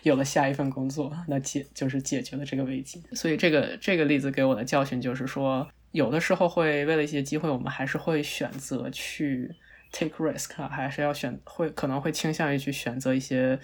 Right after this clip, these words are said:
风险的。然后但是更多的，怎么说呢，就是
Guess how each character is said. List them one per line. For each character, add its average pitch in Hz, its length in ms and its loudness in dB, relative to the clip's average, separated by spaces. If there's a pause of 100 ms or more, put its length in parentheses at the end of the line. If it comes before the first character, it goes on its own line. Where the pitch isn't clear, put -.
(260)
风 202 300 4
险 - 360 0
的。 - 200 -8 (340)
然 139 100 -6
后 147 140 0
但 151 180 6
是 143 280 0 (440)
更 175 220 4
多 160 180 6
的， 139 540 4 (180)
怎 131 140 -4
么 123 80 -4
说 143 220 -4
呢， 135 120 -4
就 143 160 -6
是 135 540 -4